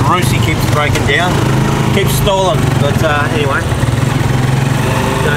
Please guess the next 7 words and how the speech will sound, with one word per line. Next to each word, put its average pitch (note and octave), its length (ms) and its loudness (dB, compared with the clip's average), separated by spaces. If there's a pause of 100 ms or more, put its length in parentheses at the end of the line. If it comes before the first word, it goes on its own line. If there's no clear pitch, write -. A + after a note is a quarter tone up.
(100)
this - 160 -2
is - 160 0
a C3+ 160 -2 (160)
Friday D#3 440 0
afternoon D#3 600 0 (240)
in D3+ 60 -2 (1040)
Ermita. F3 560 0